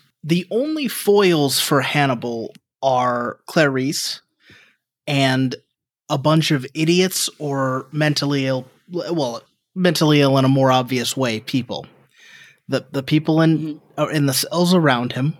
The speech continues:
Speaker 1: one of whom he kills, <clears throat> the, um, security guards and such, who he effortlessly manipulates,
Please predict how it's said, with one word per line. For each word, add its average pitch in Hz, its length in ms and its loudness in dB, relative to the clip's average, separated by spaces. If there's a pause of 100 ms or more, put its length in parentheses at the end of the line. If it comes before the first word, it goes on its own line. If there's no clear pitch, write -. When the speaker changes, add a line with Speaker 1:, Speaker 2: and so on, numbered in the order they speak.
Speaker 1:
one 135 180 -2
of 131 100 -4
whom 139 180 -4
he 143 120 0
kills, 117 460 -6 (800)
<clears throat> - 840 -4
the, 151 360 0
um, 127 520 -2 (220)
security 143 540 0
guards 135 500 0 (100)
and 143 200 0
such, - 380 -2
who 139 120 0
he 135 220 0
effortlessly 139 640 -2
manipulates, 131 760 -2